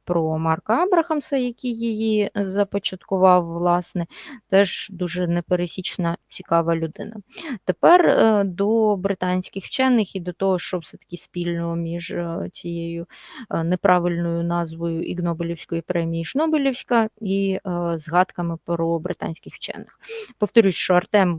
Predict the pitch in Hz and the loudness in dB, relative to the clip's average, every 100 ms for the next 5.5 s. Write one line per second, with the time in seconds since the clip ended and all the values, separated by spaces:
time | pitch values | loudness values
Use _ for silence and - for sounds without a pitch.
0 | - - 180 170 175 170 170 170 170 - | -6 -4 0 0 0 -2 -2 0 0 -4
1 | - 165 - - 185 190 208 202 220 220 | -6 -6 -6 -2 -2 -2 0 0 0 0
2 | 254 330 403 285 208 214 214 208 214 - | 2 4 4 4 2 2 0 0 -2 -2
3 | 196 180 - 208 190 180 185 175 185 180 | -4 -4 -2 -4 -2 0 0 0 -2 0
4 | 180 180 175 180 175 180 - 320 359 - | 0 -2 -2 -4 -2 -2 0 0 0 0
5 | 208 185 170 - | -2 0 -2 -6